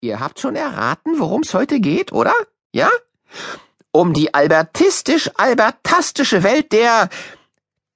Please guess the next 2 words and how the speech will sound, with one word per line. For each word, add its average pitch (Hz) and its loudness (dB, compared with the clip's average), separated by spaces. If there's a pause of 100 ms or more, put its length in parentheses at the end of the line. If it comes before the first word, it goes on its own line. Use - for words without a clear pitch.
Tata! 330 4 (400)
Musikinstrumente. 196 2